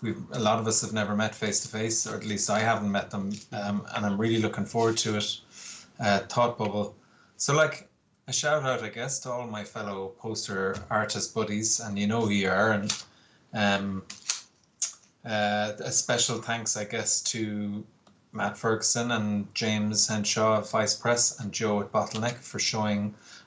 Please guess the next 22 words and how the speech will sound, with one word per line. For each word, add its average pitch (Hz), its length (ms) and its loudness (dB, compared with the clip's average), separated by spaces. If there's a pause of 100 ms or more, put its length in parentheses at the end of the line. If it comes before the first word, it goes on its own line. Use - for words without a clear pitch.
those 113 260 2
three 117 160 2
guys 104 260 4
have 104 120 -2
shown, 104 440 0
uh, 101 240 -4
huge 117 360 -2
faith 101 280 -2
in 104 80 0
me 113 180 0 (760)
and 104 160 0
continue 110 460 2
to - 100 2
show 104 240 4
huge 104 260 2
faith 107 260 0
in 113 60 -2
me. 123 120 0
It 120 100 0
means 107 240 2
a 104 60 6
lot. 120 300 4